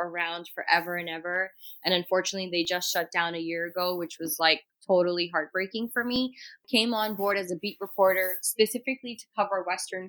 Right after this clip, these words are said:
Queens, which included Long Island City, Astoria, Jackson Heights, Sunnyside. Um, and yeah, so that was just, like, an amazing, that was definitely the biggest pivotal moment because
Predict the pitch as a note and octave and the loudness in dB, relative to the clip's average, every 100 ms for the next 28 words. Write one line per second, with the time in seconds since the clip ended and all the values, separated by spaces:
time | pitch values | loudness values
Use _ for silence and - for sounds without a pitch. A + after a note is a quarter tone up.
0 | - F3 F#3 A#3+ C#4 - - - F#3 G3+ | -8 -6 -2 0 0 -2 -10 0 4 6
1 | G3+ G3 G3 F#3+ F#3+ F#3 F3+ F#3 F#3 F#3+ | 4 -2 -4 0 2 2 4 4 6 4
2 | F#3 F#3+ F#3 F3+ F3 - F#3 - F#3 F3+ | 2 -2 0 2 2 2 0 2 2 4
3 | F3+ F3 - D#3+ - G3 F#3+ F3+ E3+ - | 4 2 2 0 0 -6 -4 -4 -4 -6
4 | - G3 F#3+ F#3+ - F#3 E3+ E3+ E3+ E3 | -6 -2 -2 -2 0 2 2 0 -6 -12
5 | - _ _ _ - F#3+ F#3 F3+ F3 F#3+ | -14 _ _ _ -4 0 0 0 0 6
6 | D4+ C4+ - G3 G#3 A3 C4 G#3+ G#3+ G3 | 6 6 2 2 6 6 6 4 2 -2
7 | F#3 F#3 F3 - _ F#3+ G3 F#3+ G3+ A3+ | 0 0 0 -4 _ -2 -2 -2 2 6
8 | A3 A3+ A3+ G#3 G#3+ G#3 G3+ G3 G#3 - | 6 6 2 2 2 2 2 4 6 6
9 | A3+ A3+ - G3 - F#3 F3 F#3 F3+ - | 0 0 2 0 0 -4 -4 -6 -2 6
10 | G#3+ A#3+ B3 A#3 A#3 - B3 G#3+ G3+ F#3+ | 6 8 8 6 4 2 -2 2 4 4
11 | F#3 F3 F3 E3 - F3 F#3+ E3+ E3 E3 | 2 -2 0 0 0 -6 0 2 2 0
12 | - | 0